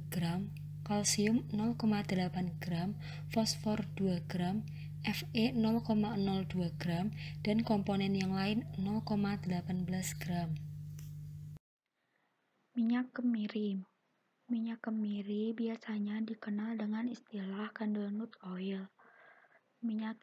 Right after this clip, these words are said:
Speaker 2: kemiri merupakan salah satu minyak nabati yang berbentuk cair.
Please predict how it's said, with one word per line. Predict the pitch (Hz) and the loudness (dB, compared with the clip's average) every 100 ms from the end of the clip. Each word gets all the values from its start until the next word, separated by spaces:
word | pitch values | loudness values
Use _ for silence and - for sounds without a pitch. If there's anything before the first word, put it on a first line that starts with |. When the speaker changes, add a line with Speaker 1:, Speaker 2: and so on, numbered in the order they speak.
| - _ | -18 _
Speaker 2:
kemiri | - 220 208 208 208 233 | -4 -2 -2 -2 0 2
merupakan | 240 233 220 214 208 - 208 214 240 | 2 2 -4 -4 -6 -6 -4 -2 -2
salah | 247 226 220 - | -4 -4 -4 -6
satu | - 214 - 233 | -12 -12 -8 0
minyak | 247 247 233 - 214 | 4 4 2 -4 -6
nabati | 208 202 185 185 _ 208 208 | -6 -4 -6 -8 _ -2 -2
yang | 226 | -2
berbentuk | 214 214 208 208 226 - | -4 -6 -4 -4 -4 -8
cair. | - 196 190 190 196 | -6 -4 -2 -2 -4